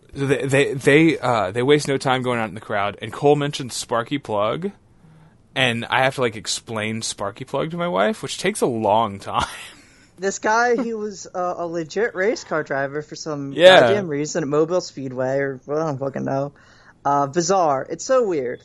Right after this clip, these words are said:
Speaker 2: that that was a thing. And I like the idea of, I like the idea of Vince being like, "Oh, yeah," 'cause they funded his, uh, his late model, which nobody fucking saw. He was on T V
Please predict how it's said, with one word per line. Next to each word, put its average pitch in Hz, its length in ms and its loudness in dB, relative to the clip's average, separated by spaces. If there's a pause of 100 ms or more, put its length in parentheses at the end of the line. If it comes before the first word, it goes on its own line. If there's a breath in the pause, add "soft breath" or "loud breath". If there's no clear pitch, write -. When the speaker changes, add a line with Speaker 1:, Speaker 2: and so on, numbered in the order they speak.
Speaker 2:
that 147 160 -14
that 143 140 -2
was 135 100 -10
a 143 60 -12
thing. 156 480 -4 (440 soft breath)
And 170 220 0
I 185 140 4
like 254 180 0
the 320 140 0
idea 254 400 2
of, 190 520 0 (1300)
I 196 100 0
like 330 200 2
the 392 80 0
idea 302 260 0
of 190 140 -2
Vince 208 240 -6
being 208 220 -2
like, 175 280 0
"Oh, 165 180 2
yeah," 160 220 -2
'cause - 220 -12
they 214 120 2
funded 277 400 -2
his, 220 300 -2 (180)
uh, 175 320 2
his 160 260 -8
late 208 300 0 (460 loud breath)
model, 143 400 0
which - 260 -6 (220 loud breath)
nobody 294 300 2
fucking 147 360 -2
saw. 156 460 0
He 294 100 -4
was 370 160 0
on 190 160 0
T 165 220 -8
V 156 440 -4